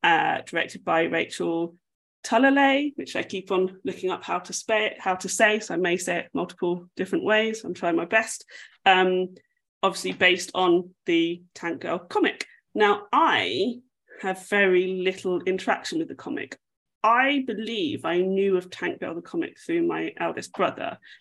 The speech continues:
who was also the person who introduced me to, like, Sandman, Love and Rockets. Say introduced me, I used to sneak into his room and steal comics and read them. Um,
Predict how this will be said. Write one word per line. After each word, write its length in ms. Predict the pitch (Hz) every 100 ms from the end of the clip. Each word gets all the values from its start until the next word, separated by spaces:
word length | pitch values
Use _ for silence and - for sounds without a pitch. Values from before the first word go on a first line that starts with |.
| -
who 80 | 165
was 140 | -
also 220 | 151 - -
the 60 |
person 340 | - - 180 185
who 40 |
introduced 400 | 175 - - -
me 60 | -
to, 140 | -
like, 180 | - -
Sandman, 640 | - 165 165 165 160 160
Love 180 | 156 160
and 100 | 170
Rockets. 560 | 160 - 165 - - - - - -
Say 180 | 320 262
introduced 420 | 202 180 175 175
me, 80 | -
I 60 |
used 180 | 170 -
to 80 | -
sneak 240 | 175 -
into 180 | 165 175
his 160 | 165 170
room 260 | 165 160
and 160 | 160 170 - - _ -
steal 260 | - 165
comics 400 | 165 165 160 -
and 100 | 165
read 200 | 165 170
them. 220 | 185 190 - - - -
Um, 540 | 262 240 277 - -